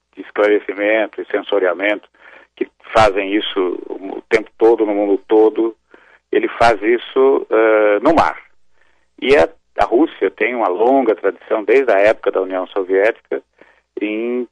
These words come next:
manter esse tipo de, em construir, operar e manter em, em, em atividade esse tipo de, esse tipo de embarcação. É,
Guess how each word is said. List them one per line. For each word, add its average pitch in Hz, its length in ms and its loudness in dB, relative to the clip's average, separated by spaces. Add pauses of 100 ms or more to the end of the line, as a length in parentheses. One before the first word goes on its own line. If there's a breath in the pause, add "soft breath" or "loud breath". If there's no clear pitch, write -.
manter 123 480 0
esse - 140 -18
tipo - 260 -10
de, 117 100 -8
em 110 320 -4
construir, 113 640 -2
operar 110 680 4
e 101 140 -4
manter 107 380 -2
em, 117 100 -4 (220)
em, 95 480 -14
em 90 40 -4
atividade 104 600 -2
esse 113 100 -2 (100)
tipo - 240 -6
de, 110 380 -2
esse - 160 -4
tipo - 180 -8
de - 80 -6
embarcação. 107 720 -2 (760 loud breath)
É, 101 760 2